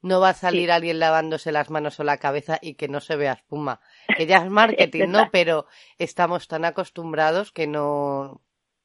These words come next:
Speaker 1: no lo vamos a
Speaker 2: Cuesta,
Speaker 1: cambiar.
Speaker 2: cuesta. No, no creo que lo cambiemos nosotros. <laughs>
Speaker 1: Nos
Speaker 2: Esto de
Speaker 1: va,
Speaker 2: la espuma.
Speaker 1: nos va a costar.
Speaker 2: Nos va a costar, sí.
Speaker 1: Mm. Y te quería hacer otra pregunta.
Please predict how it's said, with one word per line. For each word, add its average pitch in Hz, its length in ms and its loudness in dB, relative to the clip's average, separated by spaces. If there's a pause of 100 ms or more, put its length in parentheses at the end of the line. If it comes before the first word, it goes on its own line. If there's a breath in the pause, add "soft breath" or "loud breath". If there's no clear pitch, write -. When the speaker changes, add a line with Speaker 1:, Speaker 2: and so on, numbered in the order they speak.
(160)
Speaker 1:
no 143 160 -4
lo 147 100 0
vamos 143 260 -4
a - 20 -18
Speaker 2:
Cuesta, 185 240 4
Speaker 1:
cambiar. 135 240 0
Speaker 2:
cuesta. - 420 -6 (360)
No, 190 340 4
no 190 160 2
creo - 280 2
que 247 100 8
lo 226 120 4
cambiemos 180 480 0
nosotros. 220 540 -4 (160)
<laughs> - 400 -12
Speaker 1:
Nos 262 140 -2
Speaker 2:
Esto 151 100 2
de - 60 8
Speaker 1:
va, - 80 6
Speaker 2:
la 220 160 0
espuma. 202 340 -2
Speaker 1:
nos 190 140 -2
va 165 80 4
a 160 80 -2
costar. 143 520 -10 (1040 loud breath)
Speaker 2:
Nos 185 160 0
va 185 80 4
a 180 60 0
costar, 160 400 0 (100)
sí. 156 120 -6
Speaker 1:
Mm. 175 200 -6 (560 loud breath)
Y 202 140 -4
te 196 140 2
quería 202 180 2
hacer 190 160 -2
otra 156 300 2
pregunta. 135 540 -4